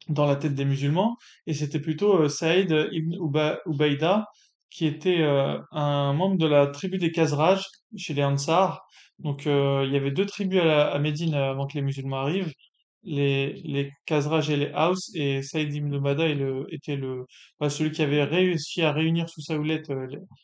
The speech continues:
les Ansar. Et eux se disaient que, bah, ils étaient à domicile, donc, euh, c'était, c'était à eux de reprendre le califat. Par une petite entourloupe, euh, Abou Bakr avait réussi,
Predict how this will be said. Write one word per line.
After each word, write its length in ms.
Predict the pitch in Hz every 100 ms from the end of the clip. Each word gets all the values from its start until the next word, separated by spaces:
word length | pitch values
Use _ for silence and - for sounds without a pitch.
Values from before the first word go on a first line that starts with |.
| _
les 140 | 139 139
Ansar. 680 | 139 139 156 175 190 139 - -
Et 180 | 170 165
eux 140 | 196 220
se 120 | 190
disaient 380 | 156 165 214 214
que, 220 | 175 151
bah, 120 | 139
ils 120 | 143
étaient 140 | 151 151
à 60 |
domicile, 460 | 143 147 190 302 240
donc, 240 | 156 143
euh, 240 | 143 139 135
c'était, 420 | 139 139 143 151
c'était 280 | 139 147 147
à 40 |
eux 100 | 170
de 60 | 160
reprendre 480 | 143 - 143 135 135
le 80 |
califat. 560 | 135 143 139 - 196 233 - _ _
Par 160 | 170 160
une 160 | 165
petite 460 | - 226 - 220 190 208
entourloupe, 560 | 220 220 202 208 202
euh, 240 | 170 147 165
Abou 180 | 160 170
Bakr 260 | 170 170
avait 160 | 147 143
réussi, 540 | 156 170 - 196 175